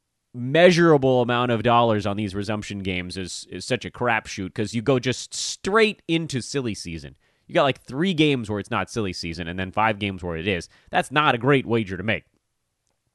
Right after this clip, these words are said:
Tyler Herro played thirty-eight minutes, scored thirty points for Miami. Everybody else decided to take the day off for the most part.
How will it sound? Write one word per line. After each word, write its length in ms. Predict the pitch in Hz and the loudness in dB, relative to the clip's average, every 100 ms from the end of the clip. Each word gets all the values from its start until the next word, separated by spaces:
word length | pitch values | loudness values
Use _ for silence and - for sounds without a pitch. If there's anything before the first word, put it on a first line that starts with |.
| _ - - - _ _ - | _ -14 -14 -20 _ _ 4
Tyler 280 | 233 269 | 8 10
Herro 340 | 233 285 285 214 | 10 10 8 8
played 240 | 208 202 | 6 2
thirty-eight 580 | - - 294 269 226 208 | 2 2 2 4 4 4
minutes, 200 | 247 240 | 0 -2
scored 240 | - 220 185 | 2 0 4
thirty 240 | 233 226 | 2 2
points 320 | - 269 247 | 0 0 -2
for 140 | - 170 | -4 2
Miami. 500 | 160 180 240 202 220 | 4 4 0 0 0
Everybody 360 | 214 196 190 | 0 0 2
else 180 | 208 202 | 4 2
decided 460 | 147 - 156 170 165 | -2 0 2 4 0
to 80 | |
take 260 | 151 208 208 | 0 -2 -2
the 80 | 160 | -6
day 220 | 202 220 | -2 0
off 280 | 226 208 - | 0 -2 -6
for 140 | 110 | -6
the 60 | 104 | 0
most 260 | 135 151 | 0 -2
part. 300 | - 92 147 | -2 -2 -2